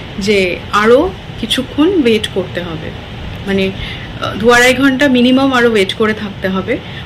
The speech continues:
ওনাদের ওই পুরো জিনিসটা clear করার জন্য। তো এটা এখানে কারোরই আমার মনে হয় কোনো patience ধরে রাখা সম্ভব নয়,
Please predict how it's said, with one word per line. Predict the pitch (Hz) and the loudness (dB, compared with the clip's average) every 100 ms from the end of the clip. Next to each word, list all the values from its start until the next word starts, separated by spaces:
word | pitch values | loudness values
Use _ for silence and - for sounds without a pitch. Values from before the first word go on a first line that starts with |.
| - | -4
ওনাদের | 214 214 226 190 - - | 0 2 2 2 -2 0
ওই | 220 214 196 - - - - - | 0 0 -4 -12 -14 -14 -12 -2
পুরো | 254 269 254 - - - | 4 6 4 2 -12 -10
জিনিসটা | - 220 233 240 | 0 2 2 0
clear | 240 202 185 - | 0 2 0 0
করার | 151 156 | -4 -4
জন্য। | 156 156 156 - - - - - - - - - - - - - - - - - - - | -6 -8 -8 -10 -14 -14 -14 -14 -14 -14 -14 -12 -12 -14 -14 -12 -12 -12 -12 -12 -12 -2
তো | 254 247 247 247 | 2 6 6 4
এটা | 247 - 294 302 302 294 262 - | -2 2 2 4 4 2 2 -2
এখানে | 240 277 285 | 0 2 2
কারোরই | 254 214 247 294 302 | 2 4 4 6 4
আমার | 254 262 254 | 4 0 0
মনে | 233 240 254 | 0 2 0
হয় | 240 233 220 - - - | 0 -2 -2 -4 -10 -4
কোনো | 226 226 226 | 0 0 0
patience | 214 226 247 226 - | -2 0 0 -2 -2
ধরে | 202 208 | -2 -2
রাখা | 220 233 | -2 -4
সম্ভব | 220 185 190 214 | -2 -2 0 0
নয়, | 196 151 | 0 -2